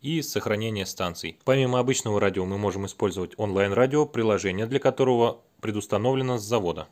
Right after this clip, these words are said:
Штатный аудиопроигрыватель также мы можем менять на свой любой какой-то удобный, например, на Power Amp. Однако встроенный аудиоплеер достаточно удобен, он отображает альбомы. Здесь есть разделение по артистам,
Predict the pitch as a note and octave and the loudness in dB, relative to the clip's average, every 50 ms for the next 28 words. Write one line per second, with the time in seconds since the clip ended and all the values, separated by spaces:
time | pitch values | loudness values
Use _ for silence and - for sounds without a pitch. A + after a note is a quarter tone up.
0 | _ _ - - - - - C#3 C3 - A#2+ A2 G#2+ G#2+ G#2 A2 A2 G#2 - A2+ | _ _ -12 -12 -2 2 2 2 4 2 0 0 0 2 2 2 2 2 2 2
1 | A2+ A#2 G#2 G#2+ G#2 F#2+ - - G2 - B2 A2+ G2+ F2+ G#2 G#2 G2+ G2+ G#2 G2+ | 2 2 2 0 0 -2 -2 -6 -4 0 0 0 0 -2 -4 -4 -4 -2 -2 -2
2 | F#2 G2 G2 G2 F#2+ - - - G2+ G#2 G#2 G#2 F#2+ F2+ - G2 F#2 - - G#2+ | -2 -4 -6 -8 -10 -12 -12 -10 -8 -4 -2 0 -2 -2 -2 -6 -8 -6 -4 -4
3 | G2+ F#2+ F#2 F#2 G2+ G2 G2+ F#2+ F2+ F#2+ F2+ - G2 F#2 - G2+ G2 F#2+ F#2+ E2+ | -2 -2 -2 -2 -2 -2 -2 -2 -2 -4 -4 -4 -6 -4 -4 -4 0 0 0 0
4 | F2+ G2+ A#2 B2 A2 - G2 F#2+ F#2 F#2 F2 F2+ F#2 F2 - - F#2 F2+ F#2 F#2 | 0 -2 -2 -4 -4 -6 -6 -6 -6 -6 -4 -4 -6 -6 -4 -2 -2 0 2 2
5 | A#2+ C#3+ D3 - - - - - - - - - G#2+ G#2+ B2+ D3+ D3+ D3 - B2 | 2 2 2 -2 -8 -18 -20 -20 -20 -20 -6 -4 -4 0 2 0 0 4 4 4
6 | A#2 A2+ - - - - - - - C3+ C3+ B2+ A#2 A2 A2 G#2+ G2+ - - A2 | 4 2 0 -4 -10 -14 -4 0 2 4 4 4 2 0 -2 -4 -4 -4 -4 -4
7 | A2+ A2 A2+ A2+ G#2+ - C3+ D#3 D#3 C3 G2+ G#2 G2+ - - A2 G#2 - - - | -4 -2 -2 -4 -4 -2 0 0 0 2 2 0 0 2 0 0 0 -2 -6 -4
8 | A2 G#2 G2+ G2 G2+ F#2+ F#2 C#3 D#3 D3 - - - - - A2+ A2 G#2 F#2 - | -4 -4 0 0 0 2 2 0 -2 -4 -8 -16 -14 -8 -6 -2 -2 -2 -2 -2
9 | G2 G#2 A2 A2 G2 G#2+ G#2 F#2+ F2+ E2+ - - G2+ G#2 G2 F#2 F#2+ G2 F#2+ G2 | -2 0 0 0 0 0 0 0 0 -2 -4 -6 -4 -4 -4 0 0 0 2 2
10 | A#2+ D3 D#3 - - - - - _ _ - G#2+ G#2 A2+ B2 A2 - G#2+ G2 - | 0 0 -2 -4 -12 -20 -20 -20 _ _ -12 -8 -2 -2 -2 0 0 -2 -2 -2
11 | - G2+ G2+ F#2 - A2+ A2 G#2 G2 F#2 F2 E2+ - - B2+ C3 B2+ B2+ - D#3 | -4 -6 -6 -4 -4 0 0 0 0 0 -4 -6 -2 2 2 2 2 2 -2 -4
12 | D#3 D3+ - - B2 A#2 G#2+ | -4 -2 0 0 0 0 -2